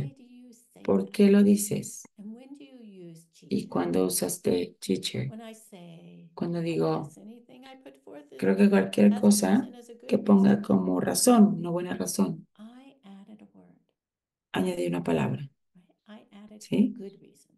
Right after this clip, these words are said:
Speaker 2: Añadí buena
Speaker 1: So you
Speaker 2: razón.
Speaker 1: say,
Speaker 2: Entonces
Speaker 1: "Chiche."
Speaker 2: tú dices,
Speaker 1: Why do you
Speaker 2: "Chiche,
Speaker 1: say that?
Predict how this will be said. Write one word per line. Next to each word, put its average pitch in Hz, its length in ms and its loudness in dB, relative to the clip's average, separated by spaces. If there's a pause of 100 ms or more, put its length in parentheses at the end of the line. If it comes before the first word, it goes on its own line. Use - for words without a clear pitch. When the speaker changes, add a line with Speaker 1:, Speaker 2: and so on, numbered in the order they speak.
(400)
Speaker 2:
Añadí - 500 0 (180)
buena 175 280 -2
Speaker 1:
So 165 40 -2 (220)
you 135 80 -4
Speaker 2:
razón. 131 80 -8
Speaker 1:
say, - 340 -20 (140)
Speaker 2:
Entonces - 420 -4
Speaker 1:
"Chiche." - 60 -16
Speaker 2:
tú 208 100 0
dices, - 340 4
Speaker 1:
Why - 60 -14
do - 80 0
you - 60 4
Speaker 2:
"Chiche, 80 320 2
Speaker 1:
say - 240 -10
that? - 340 -18